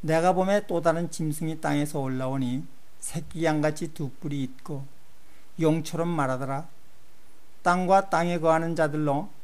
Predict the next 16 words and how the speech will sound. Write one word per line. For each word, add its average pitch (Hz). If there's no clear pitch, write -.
처음 160
짐승에게 151
경배하게 139
하니 131
그 202
짐승의 165
수를 147
세어보라. 139
그것은 165
사람의 156
순이 165
육백육십육이니라. 135
사랑하는 135
믿음의 135
형제 135
여러분 156